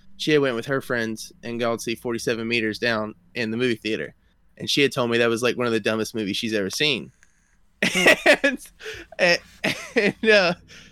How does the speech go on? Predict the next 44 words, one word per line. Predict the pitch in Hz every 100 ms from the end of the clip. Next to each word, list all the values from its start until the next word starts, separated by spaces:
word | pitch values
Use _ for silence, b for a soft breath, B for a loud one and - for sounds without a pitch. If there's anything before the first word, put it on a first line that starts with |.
| B - -
uh, | 151 131 135
a |
while | 170 175 160
back, | 175 180 175
I |
was | 156
like, | 151 - - -
I | 143
was | 143 131
downloading | 143 143 143
stuff | - 139 139
on | 131
Netflix | 175 160 139 139
to |
watch | 123 120
at | 127
home, | 160 175
and | 135
I |
was | 127 131
like, | 123
"You | 165
know | 180
what? | 208 -
I | 147
think | 139 160 156 - -
I'm | 135 147
gonna | 156
watch | 127 123 - - - _ -
this | 135
forty-seven | - 117 - 127 123
Meters | 120 120
Down | 151 185
at | 131
some | - 117
point." | - 113 - b b - - _ _ _ _ _ _ _
And | 147 147
I | 139
attempted | - 156 147 139
to | 127
watch | 127 139 -
that | 127 120
actually | 123 - 127 117
Sunday, | - 127 123 113 101 98